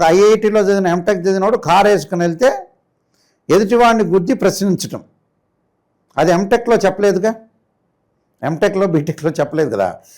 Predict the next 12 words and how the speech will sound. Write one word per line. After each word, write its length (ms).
ప్రాపంచిక 600
జ్ఞానం 440
అనేది 180
చాలా 80
తక్కువ 340
ఉంటుంది. 380
ఈ 80
ప్రాపంచిక 720
జ్ఞానంలోనే 1040
ఫెయిల్ 280
అయ్యారు 220
మనుషులు. 360